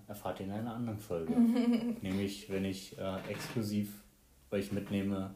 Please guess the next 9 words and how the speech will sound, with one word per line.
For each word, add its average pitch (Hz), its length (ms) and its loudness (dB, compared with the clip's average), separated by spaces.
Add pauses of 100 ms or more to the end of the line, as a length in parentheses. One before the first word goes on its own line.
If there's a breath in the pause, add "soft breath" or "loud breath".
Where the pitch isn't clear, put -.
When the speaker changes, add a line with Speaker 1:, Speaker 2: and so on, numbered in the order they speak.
Speaker 1:
in 90 200 -2
die 87 360 -4 (180)
Elfit-Vorbereitung. - 1160 -8 (1080)
Speaker 2:
Gut, 359 240 -6 (360)
dann, 202 460 0
ähm, 196 460 -4
danke 208 320 -2
fürs 247 380 -4
Zuhören. 240 480 -2